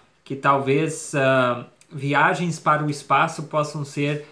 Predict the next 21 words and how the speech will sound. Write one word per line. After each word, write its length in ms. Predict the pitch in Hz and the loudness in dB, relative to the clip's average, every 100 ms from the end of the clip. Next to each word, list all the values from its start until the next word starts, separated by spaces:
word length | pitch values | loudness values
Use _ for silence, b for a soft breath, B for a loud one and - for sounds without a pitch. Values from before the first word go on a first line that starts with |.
| B - | B -12
acessíveis 640 | 135 147 135 139 143 139 | -10 -8 -8 -6 -4 -4
às 120 | 139 | -4
pessoas. 540 | - 151 - 160 127 104 | -6 -8 -4 -2 -2 -4
Então, 140 | 127 | -10
você 280 | 127 127 147 | -10 -8 -4
já 120 | 151 | -4
imaginou 540 | 151 147 131 131 143 165 | -2 -2 -4 -4 -4 -4
ter 180 | 151 | -2
a 60 | 135 | 0
oportunidade 1120 | 151 180 165 156 151 135 117 127 156 151 151 B B B | 0 -2 -6 -8 -8 -4 0 0 0 -4 -8 B B B
de 80 | 123 | -10
poder 400 | 135 131 135 135 | -4 -2 0 0
viajar 400 | 135 123 123 123 | 2 0 0 -2
pro 160 | - 123 | -2 -8
espaço, 540 | - - 123 127 - | -8 -2 0 0 -8
conhecer 840 | - 123 117 - 139 135 120 - _ - | -14 -12 -12 -6 0 2 2 -4 _ -6
algo 240 | 135 135 | -4 -4
fora 380 | - 143 160 147 | -4 2 4 4
da 120 | 120 | 0
caixa 500 | - 139 143 147 - | -2 0 2 0 -4
terrestre, 680 | - 156 123 131 143 - | -8 -8 -2 -2 -2 -8